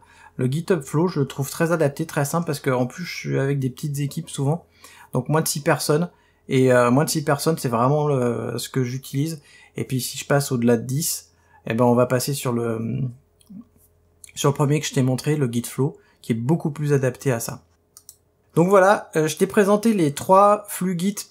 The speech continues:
les plus populaires. Il y en a d'autres,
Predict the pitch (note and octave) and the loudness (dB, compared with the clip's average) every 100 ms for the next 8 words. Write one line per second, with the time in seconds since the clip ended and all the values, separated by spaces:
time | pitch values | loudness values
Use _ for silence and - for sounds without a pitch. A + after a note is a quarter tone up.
0 | _ _ _ D3+ C3+ - A#3+ A3+ A3+ E3+ | _ _ _ 0 2 2 0 0 0 2
1 | D#3+ G3+ - - - C#3+ D#3+ A3 G3+ F#3 | 4 4 0 -16 -8 2 4 6 6 4
2 | A3+ - - | 2 -2 -18